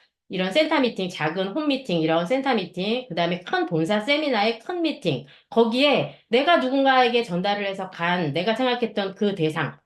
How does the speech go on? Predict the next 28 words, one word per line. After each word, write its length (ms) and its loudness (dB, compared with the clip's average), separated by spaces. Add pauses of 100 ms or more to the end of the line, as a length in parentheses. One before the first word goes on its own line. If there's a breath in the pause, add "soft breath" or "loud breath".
(100)
나의 220 2
프로스펙트, 580 0
그 220 2
사람이 680 0 (220 loud breath)
계속 300 -2
지속해서 520 0
이게 180 4
오는 420 4
게 120 2
중요해요. 260 -6
그게 200 0
우리 220 0
후속 340 -4
관리잖아요. 760 -2
그 100 0
후속 280 0
관리가 440 0
가장 360 0
수월한 520 2
미팅이 360 -2
뭐라고 400 0
생각하세요? 640 -8 (1120 soft breath)
주기적으로 1040 0
꾸준하게 640 2
가는 300 2
게 80 0
후속 320 -4
관리인데, 600 -2